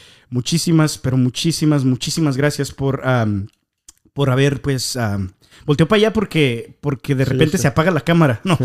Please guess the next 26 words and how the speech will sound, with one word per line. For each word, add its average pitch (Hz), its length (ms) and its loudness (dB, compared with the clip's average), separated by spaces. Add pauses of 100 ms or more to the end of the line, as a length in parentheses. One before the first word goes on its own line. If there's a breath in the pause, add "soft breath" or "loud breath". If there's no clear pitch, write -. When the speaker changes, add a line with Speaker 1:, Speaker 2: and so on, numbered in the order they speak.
(140)
Speaker 1:
oh, 262 100 6
no, 285 100 6
porque 208 180 2
se - 100 2
apaga 226 180 2
la 208 80 4
cámara. 202 300 2
Entonces 180 360 0
tengo 202 260 0
que, 196 180 2 (300 loud breath)
cuando, 175 280 2
ahí 156 120 2
tomamos 180 360 2
un 180 140 2
break 170 320 0
y 139 320 -6
cuando 143 220 2
nomás, 143 300 4
Speaker 2:
Bien. 101 100 -2
Speaker 1:
cuando 147 180 2
se 131 100 -4
apague 147 240 0
la 143 160 2
cámara. 131 400 0
Pero, 139 240 2
am, 131 300 2